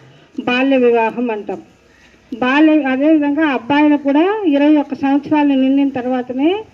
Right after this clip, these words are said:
వివాహం చేయాలి. వాళ్ళు కూడా ఇరవై ఒక్క సంవత్సరాల ముందు చేసుకుంటే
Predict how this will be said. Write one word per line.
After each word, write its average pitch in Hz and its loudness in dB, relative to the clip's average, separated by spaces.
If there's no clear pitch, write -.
వివాహం 262 0
చేయాలి. 208 -6
వాళ్ళు 269 2
కూడా 311 2
ఇరవై 285 2
ఒక్క 262 -8
సంవత్సరాల 277 0
ముందు 262 -2
చేసుకుంటే 254 -2